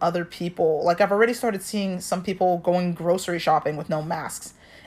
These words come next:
And that's, like, the one place I feel like it should be used the most. So, yeah, I,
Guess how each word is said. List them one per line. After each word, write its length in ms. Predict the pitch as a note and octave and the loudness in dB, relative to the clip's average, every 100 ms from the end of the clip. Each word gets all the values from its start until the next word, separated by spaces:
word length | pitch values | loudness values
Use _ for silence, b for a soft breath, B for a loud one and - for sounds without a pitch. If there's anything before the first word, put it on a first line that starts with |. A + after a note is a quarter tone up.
| - | -6
And 140 | G3 | 2
that's, 220 | F#3 C4+ - | 4 4 2
like, 160 | F#3 | 2
the 80 | F#3+ | 2
one 240 | F3 F#3 | 4 2
place 240 | F#3+ F#3 F3 | 4 0 2
I 100 | F3+ | -2
feel 240 | - F3+ | 0 0
like 180 | E3+ E3 | 2 0
it 80 | E3 | -4
should 200 | - D#3+ | -8 -8
be 80 | E3 | -6
used 340 | F3 D#3+ D#3 | -6 -8 -8
the 80 | C3+ | -10
most. 760 | - E3 - - - - - - b b b b b b | -2 4 4 2 -6 -10 -10 -18 b b b b b b
So, 320 | - G#3 G3+ F#3 | -6 -2 0 -2
yeah, 540 | F#3 D4 C4+ F#3+ D3+ - | 2 6 6 6 4 2
I, 340 | B3+ B3+ - | 4 4 2